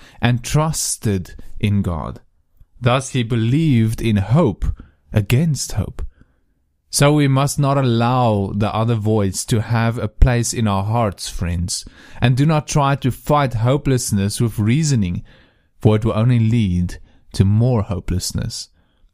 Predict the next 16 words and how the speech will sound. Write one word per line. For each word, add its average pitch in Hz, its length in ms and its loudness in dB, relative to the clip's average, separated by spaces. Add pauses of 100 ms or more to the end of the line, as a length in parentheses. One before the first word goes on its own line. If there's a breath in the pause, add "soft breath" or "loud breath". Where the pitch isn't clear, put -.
(160)
But 139 180 2
rather 143 320 2
fight 143 480 -2
it 113 240 -2
with 107 220 2
faith, - 640 -6 (300 loud breath)
having 143 340 2
full 165 300 0
assurance 143 760 0
that 113 340 0
God, 123 480 4 (280 loud breath)
who 131 140 6
has 123 360 4
made 139 440 4
the 120 100 2
promise, 92 720 -2